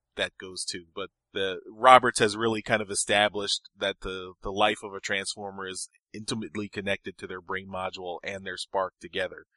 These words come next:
So if one is destroyed, if one or the other is destroyed, the Transformer dies.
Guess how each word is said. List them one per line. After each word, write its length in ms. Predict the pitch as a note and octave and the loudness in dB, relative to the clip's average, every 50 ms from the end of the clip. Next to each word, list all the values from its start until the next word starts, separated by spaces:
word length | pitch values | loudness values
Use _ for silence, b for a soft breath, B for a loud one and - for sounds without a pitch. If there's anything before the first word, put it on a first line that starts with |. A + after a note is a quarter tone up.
| _ _ _ _ _ | _ _ _ _ _
So 160 | - - G2+ G2 | -2 2 2 2
if 60 | - | 2
one 220 | G#2+ A#2 C3 C3+ C#3 | 6 8 10 10 10
is 100 | B2+ - | 8 6
destroyed, 480 | A2 G#2+ - - A#2+ A2 A2 G#2+ G#2+ - - | 2 0 0 0 2 2 4 2 2 0 -2
if 160 | A#2 - - | -4 -4 2
one 200 | A#2+ C#3 D3 D3+ | 6 8 8 8
or 60 | C#3+ | 8
the 160 | B2 B2 A#2 | 6 6 6
other 220 | A#2+ A#2+ A2+ A2 A2 | 6 6 6 2 -2
is 100 | G#2 F#2 | -4 -2
destroyed, 520 | G2 - - - G#2+ G2+ G2+ G2+ G2 F2+ F2 F2 _ - | -2 -4 -2 -2 -2 -2 -2 -2 -4 -6 -8 _ _ -10
the 100 | G2 F#2 | -10 -8
Transformer 640 | - - G#2 G2 G2 - - - F#2+ F2+ F2+ F2 | -6 -6 -6 -6 -6 -8 -10 -14 -12 -12 -12 -8
dies. 480 | E2+ F2 E2+ F2 E2+ C#2+ C#2+ - - - | -6 -4 -2 -2 -2 -4 -6 -10 -14 -14